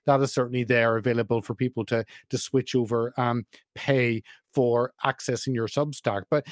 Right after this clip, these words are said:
let me just finish. You, the pinned post is a summary of the evidence against covid vaccines. Um, I think you have forty-five different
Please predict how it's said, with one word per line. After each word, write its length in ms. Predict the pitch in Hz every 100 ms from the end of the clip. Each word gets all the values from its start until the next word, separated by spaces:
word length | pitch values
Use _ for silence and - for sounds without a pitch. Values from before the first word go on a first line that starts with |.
| - -
let 80 | 233
me 60 | 302
just 180 | 240
finish. 260 | - 180 -
You, 160 | 190 185 -
the 160 | 151
pinned 280 | 147 190 233
post 320 | - 170 151
is 60 | 151
a 80 | 143
summary 500 | - - 180 190 175
of 80 | -
the 160 | 156
evidence 380 | 143 135 135 -
against 400 | 139 135 127 -
covid 340 | - 135 123
vaccines. 720 | 107 120 - - 110 95 - - - - - -
Um, 220 | 147 135
I 80 | 151
think 160 | 151 220
you 80 | 165
have 100 | -
forty-five 1400 | - 170 190 202 196 - _ _ _ 180 147 131 127 131 - _ _ -
different 520 | 156 - 147 131 -